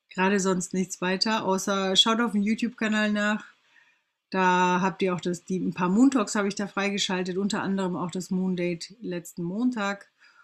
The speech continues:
und, ähm, wo ich zum Thema Altern gesprochen habe.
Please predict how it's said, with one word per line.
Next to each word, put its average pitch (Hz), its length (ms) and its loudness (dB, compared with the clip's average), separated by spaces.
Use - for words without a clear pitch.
und, 185 640 0
ähm, 170 840 0
wo 180 80 -2
ich 170 100 -4
zum 175 180 -4
Thema 170 340 -4
Altern 254 420 2
gesprochen 254 600 0
habe. 254 360 2